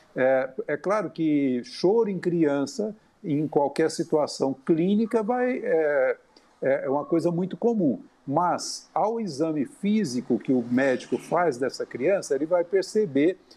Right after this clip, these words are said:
que essa criança tá com o sensório, com as,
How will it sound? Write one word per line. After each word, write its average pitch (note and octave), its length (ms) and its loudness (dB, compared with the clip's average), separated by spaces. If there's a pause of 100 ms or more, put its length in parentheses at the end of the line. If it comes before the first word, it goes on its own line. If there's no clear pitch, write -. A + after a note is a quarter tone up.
(140)
que - 80 -2
essa D#3+ 240 0
criança D#3 540 0 (280)
tá E3+ 160 2
com E3+ 300 -2
o D3+ 60 -2
sensório, F#3+ 840 0
com D3+ 140 -4
as, - 260 -6